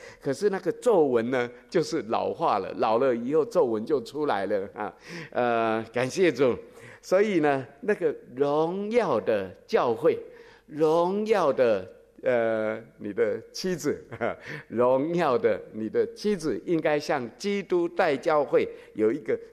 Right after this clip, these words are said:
荣耀的教会，爱他啊，呃，呃，变成怎么样？是圣洁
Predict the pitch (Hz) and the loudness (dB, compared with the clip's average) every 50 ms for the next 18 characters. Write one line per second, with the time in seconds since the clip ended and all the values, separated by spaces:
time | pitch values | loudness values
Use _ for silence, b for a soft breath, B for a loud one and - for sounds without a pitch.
0 | B - 120 135 139 147 156 156 156 160 165 175 175 180 185 160 139 117 127 117 | B -4 0 2 2 4 4 2 2 2 0 -2 0 0 2 2 2 2 2 0
1 | 107 95 - - 185 156 139 131 - 160 139 107 87 - - - _ _ - 180 | 0 0 0 0 2 2 2 2 0 0 -2 -2 -4 -6 -12 -20 _ _ -2 0
2 | 165 147 147 156 139 143 139 139 143 139 - _ _ - 131 123 110 107 98 90 | 2 2 0 0 -2 -2 -2 -2 -4 -10 -16 _ _ -6 -4 -2 -2 -2 -4 -6
3 | B B 156 156 160 151 B - 123 123 120 120 113 113 113 117 113 113 113 B | B B -14 -14 -14 -14 B -2 0 0 2 2 2 2 2 0 -2 -4 -8 B
4 | B B B B - - 110 104 104 104 104 101 98 98 98 98 101 113 107 _ | B B B B -10 -8 -4 -4 -2 -2 -2 -4 -4 -6 -8 -10 -12 -14 -18 _
5 | _ _ _ 208 202 175 143 127 - 120 113 110 113 120 123 120 - - - 104 | _ _ _ 2 2 2 2 0 2 2 2 2 2 0 -4 -8 -4 -2 -2 -2
6 | 104 127 135 127 107 - B B B B B - - - 175 147 110 90 - - | 0 -2 -2 -2 -4 -6 B B B B B -16 -8 -4 -4 -4 -4 -6 -10 -6
7 | - 220 202 165 135 120 107 - 110 98 92 92 95 | -2 0 0 0 0 -2 -4 -6 -6 -2 0 0 0